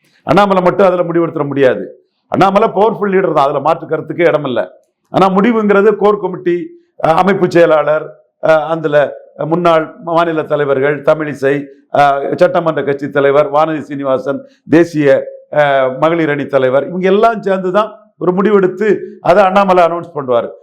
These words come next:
அஹ், somewhat இந்த கம்யூனிஸ்ட் பார்ட்டியோட பொலிட் பியூரோ சிஸ்டம் மாதிரி தான்,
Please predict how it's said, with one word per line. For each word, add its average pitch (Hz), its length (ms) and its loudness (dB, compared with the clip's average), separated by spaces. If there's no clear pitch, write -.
அஹ், 180 180 0
somewhat 202 460 0
இந்த 180 240 -4
கம்யூனிஸ்ட் 202 400 -6
பார்ட்டியோட 180 360 0
பொலிட் 196 280 -2
பியூரோ 170 220 2
சிஸ்டம் 170 360 0
மாதிரி 160 180 2
தான், 123 160 -6